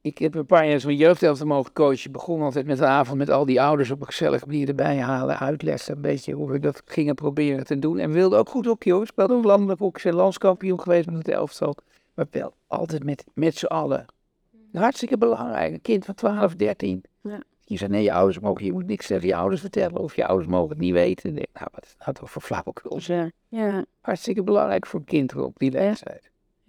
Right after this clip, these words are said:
Speaker 3: Ja, ik denk dat wij daarin nu wel zoekende zijn van wat, wat is nou de, wat is een fijne middenweg, weet je wel, tussen het hebben van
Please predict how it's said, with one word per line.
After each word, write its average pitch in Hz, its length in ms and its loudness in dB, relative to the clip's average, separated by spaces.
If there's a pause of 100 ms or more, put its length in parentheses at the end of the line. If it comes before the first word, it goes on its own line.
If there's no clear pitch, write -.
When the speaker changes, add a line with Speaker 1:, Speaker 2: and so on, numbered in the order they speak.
(340)
Speaker 3:
Ja, 240 180 4
ik 208 140 2
denk 214 160 0
dat 208 100 -2
wij 208 160 8
daarin 202 260 6
nu 202 100 4
wel 202 160 4
zoekende 202 420 0
zijn 190 300 4
van 190 240 -2
wat, 185 200 -2
wat 190 140 -2
is 196 120 -12
nou 196 200 2
de, 185 380 2 (600)
wat 185 200 0
is 202 100 -2
een 202 100 -4
fijne 202 320 4
middenweg, 196 500 4
weet 190 100 2
je 185 60 -2
wel, 202 100 0
tussen 196 260 -2
het 185 100 -4
hebben 196 300 2
van 190 420 0